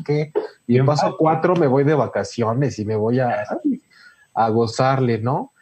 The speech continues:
Speaker 2: No,
Speaker 1: O sea
Speaker 2: fácil no es. No di-, nadie dijo que iba a ser fácil esto.
Speaker 1: <laughs> No, para nada. O sea, eh, por un lado, qué bueno que existen las palabras para hablar de ello, pero por otro lado, esto es una experiencia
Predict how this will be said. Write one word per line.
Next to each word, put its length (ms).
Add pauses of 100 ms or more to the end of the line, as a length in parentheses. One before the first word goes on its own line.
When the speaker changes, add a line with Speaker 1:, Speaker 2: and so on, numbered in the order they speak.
(140)
Speaker 2:
No, 160
Speaker 1:
O 40
sea 300 (1000)
Speaker 2:
fácil 380
no 160
es. 300
No 200
di-, 220
nadie 340
dijo 320
que 100
iba 120
a 40
ser 200
fácil 480
esto. 320
Speaker 1:
<laughs> 600
No, 540
para 260
nada. 300 (340)
O 120
sea, 360 (440)
eh, 260 (100)
por 140
un 140
lado, 200
qué 80
bueno 260
que 80
existen 380
las 160
palabras 520
para 240
hablar 340
de 300
ello, 200
pero 260
por 120
otro 240
lado, 280
esto 180
es 80
una 120
experiencia 880